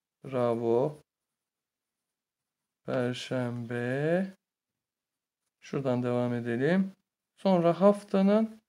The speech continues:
hafta içi son günü Cuma. Evet, görmüş olduğunuz gibi çocuklar, bu yazmış olduğum bir, iki, üç, dört, beş gün bizim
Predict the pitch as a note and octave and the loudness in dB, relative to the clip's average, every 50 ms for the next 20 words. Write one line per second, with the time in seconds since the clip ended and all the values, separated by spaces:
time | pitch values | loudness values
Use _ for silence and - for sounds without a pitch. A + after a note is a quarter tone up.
0 | _ _ _ _ _ _ _ _ _ - F#3 F#3+ F#3+ F#3+ - - G3 F#3 F#3+ F#3+ | _ _ _ _ _ _ _ _ _ 0 2 2 2 2 -2 0 2 2 2 2
1 | F#3+ - A#3 A3+ G#3+ - - G3+ G3+ G3+ G3 D#3 C3+ C3 B2+ C#3 D#3 F3+ G#3 A3 | 0 -2 -4 -4 -2 4 6 6 8 8 6 4 2 0 0 0 2 2 2 0
2 | A3 - - - _ _ _ _ _ _ _ - D3 F3+ F3+ F3+ D3+ B2 G#2+ - | -2 -6 -18 -20 _ _ _ _ _ _ _ -2 2 4 8 10 10 10 10 8
3 | - - - - - - - - C4+ C4+ A3+ F3 D#3+ E3+ E3 F3+ A#3 B3+ C#4 C#4+ | 2 -12 -20 -20 -20 -14 -2 6 10 10 10 10 10 6 8 10 12 12 12 10
4 | C#4+ C4+ C#4 C4+ B3+ B3+ B3 A3+ B3+ B3+ B3+ A#3+ A3 G#3 G#3 F#3+ G3 G3 - A#3+ | 8 4 8 10 10 10 10 10 8 8 8 8 6 4 4 4 4 4 4 2
5 | A3+ G#3 G#3 G3+ - D#3+ D3 C#3 C#3 C#3+ - - _ - - - _ _ - A#3 | 4 4 0 0 4 6 8 8 8 6 2 -10 _ -20 -20 -20 _ _ 2 4
6 | B3 B3 B3 A#3+ A3 G#3 A3 A3+ A#3 A#3+ A#3+ A3+ A#3 B3+ B3+ A#3 - - A3+ G#3+ | 6 6 6 8 10 10 10 12 10 10 8 6 6 4 4 4 4 6 8 8
7 | G#3 G3+ G3 F#3 E3+ F#3+ G3 G3 G3+ G#3 G#3+ A3+ A#3 A#3 A#3 A3+ - _ _ _ | 8 8 6 6 4 6 6 8 10 10 10 10 8 6 4 -2 -6 _ _ _
8 | _ _ _ - G3+ G#3+ A3 A3 G#3+ G3+ G3+ - - G3+ F#3+ - F#3 - - G3+ | _ _ _ 2 4 6 8 8 6 4 2 0 0 0 2 0 -2 2 4 4
9 | G3+ F#3 F#3 - - - D3+ E3+ F#3 E3 C#3+ C3+ - - D3+ D3+ F3+ G#3 A#3 B3 | 4 4 4 0 -8 -4 4 6 8 8 8 6 4 -4 0 6 8 8 8 8
10 | A#3+ A#3+ - - - - A3 A#3 A#3+ A#3+ A#3+ A#3+ A#3+ - - _ _ _ _ _ | 6 4 -2 -6 -2 2 6 8 8 8 6 4 -2 -6 -16 _ _ _ _ _
11 | _ _ _ _ _ _ _ _ _ _ _ _ _ _ _ _ - E3+ F#3+ F3+ | _ _ _ _ _ _ _ _ _ _ _ _ _ _ _ _ -2 0 0 2
12 | F#3+ G#3+ A#3+ A#3+ B3 A#3+ | 4 4 4 4 4 0